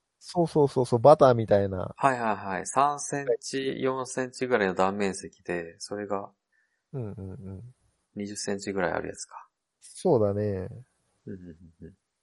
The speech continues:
Speaker 1: あれを、
Speaker 2: 最高だね。
Speaker 1: 二、三個買って、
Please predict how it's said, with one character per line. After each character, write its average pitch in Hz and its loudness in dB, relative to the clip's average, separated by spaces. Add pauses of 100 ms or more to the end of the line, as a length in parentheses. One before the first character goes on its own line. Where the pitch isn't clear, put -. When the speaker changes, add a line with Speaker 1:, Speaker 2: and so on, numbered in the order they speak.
(1500)
Speaker 1:
あ 117 -4
れ 110 0
を、 110 0
Speaker 2:
最 107 -2
高 95 -14
だ 92 -16
ね。 95 -20 (2250)
Speaker 1:
二、 120 -2
三 110 2
個 110 0
買 104 2
っ - 0
て、 - 2